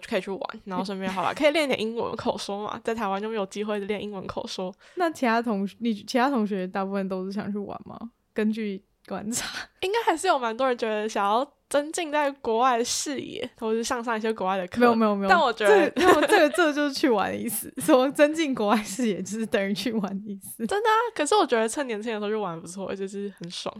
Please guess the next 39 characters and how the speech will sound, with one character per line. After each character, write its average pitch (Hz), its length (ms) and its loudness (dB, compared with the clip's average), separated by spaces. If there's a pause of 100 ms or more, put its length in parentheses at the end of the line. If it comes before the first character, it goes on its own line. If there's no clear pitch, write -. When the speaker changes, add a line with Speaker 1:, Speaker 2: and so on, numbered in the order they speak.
Speaker 1:
就 202 80 -4
是 196 220 -8
欧 202 120 -2
洲 262 140 2
那 - 0 -
些 - 0 -
国 - 0 -
家。 - 0 -
Speaker 2:
我 - 20 -2
觉 392 100 6
得 403 60 2
主 302 60 6
要 330 280 6
是 294 60 0
如 254 80 -2
果 247 100 4
你 190 200 0
住 196 260 -6
宿 208 220 -6
在 190 160 -6
那 185 80 -6
边， 190 220 -10
然 196 120 -6
后 190 240 -6 (340)
你 214 80 0
如 214 60 2
果 226 80 2
本 196 160 -4
来 175 80 -8
的 185 100 -8
住 214 200 -6
宿 202 180 -6
是 196 320 -6
没 202 120 -2
有 180 120 -4
很 196 240 -6 (180)
贵 - 220 0
的 214 100 -10
话， - 240 -8